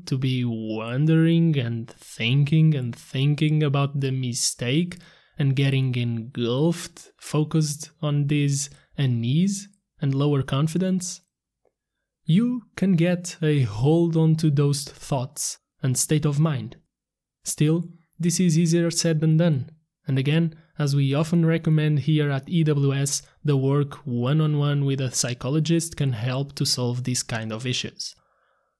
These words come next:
I surely don't get tired of being an adept of psychotherapy, and to spread the word of awareness for what it can bring to a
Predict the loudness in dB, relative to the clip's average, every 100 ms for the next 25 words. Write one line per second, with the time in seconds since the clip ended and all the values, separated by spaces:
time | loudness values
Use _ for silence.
0 | _ -8 -4 0 2 2 2 0 0 -2
1 | -2 -6 -14 -16 _ _ -6 -2 0 2
2 | 2 0 2 2 4 4 2 -2 -4 -4
3 | -2 -2 -2 -2 -4 -4 -6 -4 -2 -2
4 | 0 -2 -2 -8 -12 _ _ _ _ _
5 | -4 -4 -2 -2 -2 -2 -2 0 0 2
6 | 4 4 2 0 0 0 0 0 0 -2
7 | -2 -2 -4 -4 -4 -2 -2 0 0 0
8 | 0 0 -2 0 -4